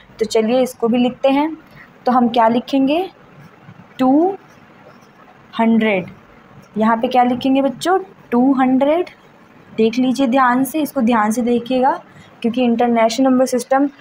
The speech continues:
बहुत कम यूज़ होता है और डिफरेंट भी होता है। उसके बाद आते हैं टू हंड्रेड के बाद ट्वेंटी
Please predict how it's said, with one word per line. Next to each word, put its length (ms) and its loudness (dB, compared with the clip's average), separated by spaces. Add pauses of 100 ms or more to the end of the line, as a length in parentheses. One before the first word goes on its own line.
(220)
बहुत 260 0
कम 260 0
यूज़ 320 4
होता 200 0
है 200 2
और 180 0
डिफरेंट 540 -4
भी 160 0
होता 320 -4
है। 200 -8 (920)
उसके 280 -2
बाद 180 0
आते 260 0
हैं 200 2 (200)
टू 200 2
हंड्रेड 380 0
के 140 -2
बाद 320 2 (920)
ट्वेंटी 580 0